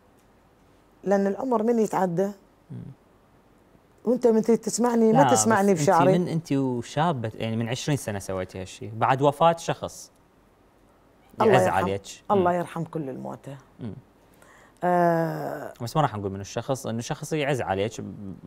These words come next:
Speaker 2: شخصيًا. أنت ورا وفاته تقريبًا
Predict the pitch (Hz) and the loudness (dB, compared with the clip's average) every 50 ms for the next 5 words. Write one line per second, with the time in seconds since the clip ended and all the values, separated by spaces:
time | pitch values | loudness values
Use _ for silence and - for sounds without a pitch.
0 | - - - - - - - - 117 - - - 143 123 107 110 123 156 156 - | -20 -20 -20 -20 -20 -14 -12 -12 -12 -8 -4 -2 0 0 0 -2 -4 -4 -6 -10
1 | - - _ _ _ _ _ _ _ _ _ _ _ - 156 147 - - 147 156 | -14 -20 _ _ _ _ _ _ _ _ _ _ _ -6 -6 -4 -2 0 2 4
2 | 160 160 151 151 139 - 170 - 175 151 147 - - 135 151 147 143 156 156 156 | 4 4 4 2 2 0 -2 -2 -2 -2 -4 -4 -4 -2 -2 -2 -2 -4 -4 -6
3 | 151 135 | -6 -8